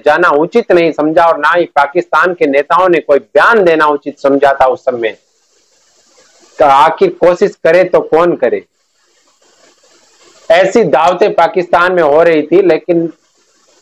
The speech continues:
ऐसी दावतों का क्या यानी वहां पे महत्व, कोई औचित्य नहीं था, चाहे वो पाकिस्तान का रहा हो या भारत का रहा हो।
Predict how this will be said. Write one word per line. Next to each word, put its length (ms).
ऐसी 420
दावतों 560
का 100
क्या 340
यानी 400
वहां 340
पे 180
महत्व, 540
कोई 340
औचित्य 540
नहीं 280
था, 260
चाहे 220
वो 180
पाकिस्तान 680
का 140
रहा 220
हो 180
या 220
भारत 400
का 100
रहा 320
हो। 280